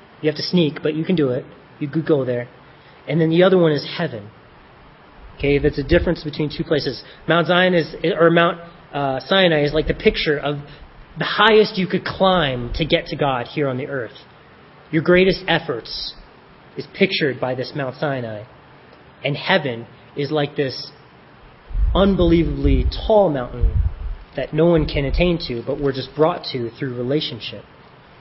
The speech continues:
So, is your relationship with God a matter of heaven coming down to earth, or is it like earth trying to reach up to heaven? That's your contrast. So contrast number three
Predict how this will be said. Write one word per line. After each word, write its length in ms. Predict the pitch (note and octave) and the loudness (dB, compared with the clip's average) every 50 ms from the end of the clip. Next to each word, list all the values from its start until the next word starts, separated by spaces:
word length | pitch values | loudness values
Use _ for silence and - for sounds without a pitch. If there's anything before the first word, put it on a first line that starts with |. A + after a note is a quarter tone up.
| - - - - - - - - - | -20 -20 -20 -18 -18 -18 -18 -16 -10
So, 340 | - - F#3 F3+ D3 C#3 | 2 4 6 6 6 6
is 220 | D3 - E3 C#3 C#3 | 2 -2 -6 -4 -2
your 120 | F3 F#3+ | 0 2
relationship 540 | F#3+ G#3 G3 F#3 F#3 F3+ F#3 - F3+ - F3+ | 4 4 6 6 4 4 2 0 -2 -2 -2
with 140 | E3+ E3 - | -4 0 2
God 220 | E3 C3+ B2+ C3 | 2 2 2 2
a 40 | C#3 | 2
matter 500 | C#3+ D3 D3 D3 D3 D3 C#3+ C#3 C3+ B2+ - - - - - - - - - - | 2 2 4 4 4 4 2 2 0 -2 -8 -16 -20 -20 -20 -20 -20 -20 -6 -4
of 140 | C#3 D3+ | -4 -4
heaven 600 | - - - - C#4+ - - F3+ D3+ C#3+ C#3+ C#3 C#3 - - - - - - - - | -4 -6 -2 0 2 2 4 4 2 0 -2 -4 -6 -12 -18 -20 -20 -20 -20 -18 -10
coming 340 | - - F3 E3 D#3 D3 D3 | -4 -2 0 0 0 0 2
down 300 | D3 D#3 D#3 F3+ F#3+ F#3+ | 2 4 4 4 4 2
to 160 | F#3 - - - | 0 -2 -4 0
earth, 340 | - G#3+ G#3 E3+ C3+ B2+ - - - - - - - - - - - - - - - - - | 2 4 4 4 2 -2 -8 -14 -20 -20 -20 -20 -20 -20 -20 -20 -20 -20 -20 -20 -14 0 4
or 460 | F3+ G3+ F#3+ E3 C3+ B2 A#2+ B2+ C3 - - - - - - | 6 8 8 8 6 2 0 -4 -8 -12 -18 -20 -20 -16 -10
is 160 | D#3+ D3 C#3 | -8 -6 -4
it 120 | D#3 E3 D3 | -4 -4 -2
like 240 | C#3+ C#3+ C3+ - - - | -4 -4 -4 -6 -4 0
earth 320 | F3+ E3+ D#3+ C#3 A#2 - - - - - - - - - - | 2 4 4 4 2 -4 -12 -18 -20 -20 -20 -20 -20 -20 -14
trying 300 | - - - D#3 C3+ B2+ B2 | -6 -2 -2 -2 0 -2 -4
to 60 | B2 | -6
reach 340 | A2+ A#2+ C3+ D3 C#3+ - D#3 | -6 -6 -6 -6 -4 -4 -6
up 120 | C#3+ - | -6 -8
to 80 | - A2+ | -10 -12
heaven? 400 | G2+ - C3+ B2 A2 A2+ G2+ G2+ - - - - - - - - - - - - - - - - - - - - - - - - - | -10 -8 -8 -8 -8 -10 -14 -16 -18 -20 -20 -20 -20 -20 -20 -20 -20 -20 -20 -20 -20 -20 -20 -20 -20 -20 -20 -20 -20 -20 -20 -10 -6
That's 180 | C3+ C3 - - | -6 -6 -4 -4
your 80 | D#3+ | -6
contrast. 460 | D3 - E3 D#3+ D3+ - - A#2+ - - | -2 0 2 2 2 0 -4 -8 -6 -6
So 80 | D3+ | -6
contrast 480 | C#3 - E3+ F3 F3 F3 F#3 F3 - F#3 | -2 0 2 2 2 4 2 0 2 2
number 180 | E3+ E3 D#3 | 0 0 0
three 400 | D3+ - - E3 D3+ C3+ B2 A#2 | -2 -2 -2 0 0 0 -2 -4